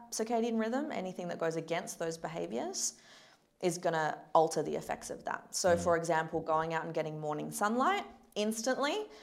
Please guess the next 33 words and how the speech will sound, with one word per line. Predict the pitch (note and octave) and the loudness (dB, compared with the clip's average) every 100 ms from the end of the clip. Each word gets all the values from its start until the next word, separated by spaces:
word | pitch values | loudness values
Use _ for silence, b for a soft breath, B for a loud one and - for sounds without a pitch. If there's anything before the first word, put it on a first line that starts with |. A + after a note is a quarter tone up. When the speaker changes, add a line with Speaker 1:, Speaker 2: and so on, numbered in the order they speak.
| B B | B B
Speaker 1:
your | F3 | 6
body | F3 E3+ | 6 6
is | E3+ | 2
told | - E3 E3 | 6 6 6
to | E3 | 0
be | D3 | -2
awake. | C#3+ B2 - - - - | 0 -2 -4 -10 -12 -6
It's | F3 | -4
going | - F3 | -2 -4
to | F3+ | -4
suppress | F3+ - - - G#3 | -6 -6 -4 0 0
something | - F#3+ F3 F3+ E3+ | 0 -2 -2 -4 -6
called | - D#3+ D#3+ | -2 -2 0
melatonin, | D#3 E3 E3+ E3 G#3+ F4 - | -2 -2 0 0 0 -2 -4
which | F3 - | -6 -4
is | E3+ - | -4 2
our | D3+ D3+ | 4 4
sleepy | D#3 D#3+ D3+ E3 | 2 0 0 -2
chemical. | E3+ F3+ F#3 A#3 - - B B B B B - | -2 -4 0 0 0 -8 B B B B B -6
It's | E3+ | -2
going | F3 D#3+ D#3+ | 2 2 2
to | E3 F3 D#3+ E3+ | -2 -2 -2 -4
increase | E3 - - G#3 A#3 - - - | -6 -4 0 0 0 -4 -8 -4
and | E3+ E3 | 0 2
release | D#3+ E3+ F3+ - | 2 2 0 -2
something | F3 E3 E3 D#3+ | -4 -4 -6 -6
called | - D3+ D3+ - - | -4 -2 -2 -6 2
cortisol, | G#3+ A#3 A3+ A3 - - | 6 8 8 6 6 0
which | F3+ E3+ | -6 -4
is | E3 | -2
our | D3+ | -2
stress | D3 - G3 - | -2 0 0 0
hormone, | G#3 G#3 A3+ E4+ | -2 0 -2 -4